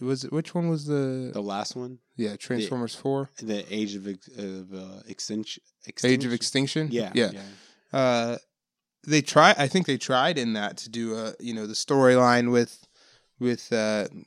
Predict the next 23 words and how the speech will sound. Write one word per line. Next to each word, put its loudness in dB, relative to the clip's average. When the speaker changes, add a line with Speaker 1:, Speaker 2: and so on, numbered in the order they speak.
Speaker 1:
like, -4
the 0
makers, -2
you 0
Speaker 2:
Yeah. 2
Speaker 1:
know, -4
of, -6
of -6
these -4
Transformers, -2
you -6
know, -8
which 0
isn't 2
something -2
that -6
had -2
been 0
done, -4
you -4
know, -8
so -4
far 0